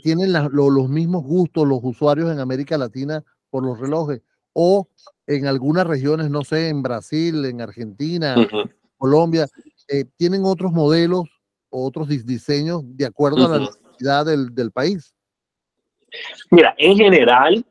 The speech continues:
Speaker 2: eh, no son muy distin-, distintos, por ejemplo, por, por regiones. Entonces, nosotros tenemos Venezuela, Colombia, Perú, más arriba. Entonces, ahí tenemos, eh, gustos un poco parecidos,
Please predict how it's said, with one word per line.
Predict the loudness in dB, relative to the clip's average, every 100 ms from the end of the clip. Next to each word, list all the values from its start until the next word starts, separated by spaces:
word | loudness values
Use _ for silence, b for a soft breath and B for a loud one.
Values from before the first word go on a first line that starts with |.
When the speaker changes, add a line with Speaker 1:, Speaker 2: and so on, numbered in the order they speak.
| 0
Speaker 2:
eh, | 4 6 4 4
no | 2 2 0
son | 0 -2 -2 -2
muy | -8
distin-, | -8 -10 _ -18 -16 -16
distintos, | -14 -14 -16 -18 -6 -4 -4 -8 _ _
por | -4 -4
ejemplo, | -6 -6 -8
por, | -6 -10 -10 -18
por | -14 -10
regiones. | -8 -8 -2 0 0 -2 -14
Entonces, | -16 -16 -14 -14
nosotros | -14 -12 -10 -10
tenemos | -8 -8 -8 -10
Venezuela, | -8 -8 -2 0 2 0 -2 -2
Colombia, | -4 0 2 2 0 -4 -4 -4
Perú, | -6 -4 -4 -4 -8 b b
más | -2 0
arriba. | -2 -2 -4 -4 -4 -4 _ b b b
Entonces, | -6 -2 -2 -2
ahí | 0 0
tenemos, | -2 -2 0 0 -2 -4 _ _ _ -4
eh, | 0 2 0 -4
gustos | -10 -8 -6 -6 -6
un | -2
poco | 2 2 2
parecidos, | 0 -2 -6 -6 -4 0 -2 -4